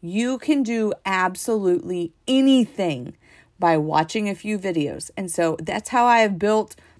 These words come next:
I'm on website number three. The first one I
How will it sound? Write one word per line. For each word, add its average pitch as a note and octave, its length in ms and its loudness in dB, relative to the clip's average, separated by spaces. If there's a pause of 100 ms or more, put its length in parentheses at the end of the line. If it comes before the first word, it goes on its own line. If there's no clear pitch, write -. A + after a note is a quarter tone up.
(280)
I'm G#3+ 200 0
on G#3 220 2
website G#3+ 480 0
number G#3 240 -4
three. F3 480 0
The F3+ 140 -4
first G#3 340 -4
one G3+ 160 -4
I F3 220 -2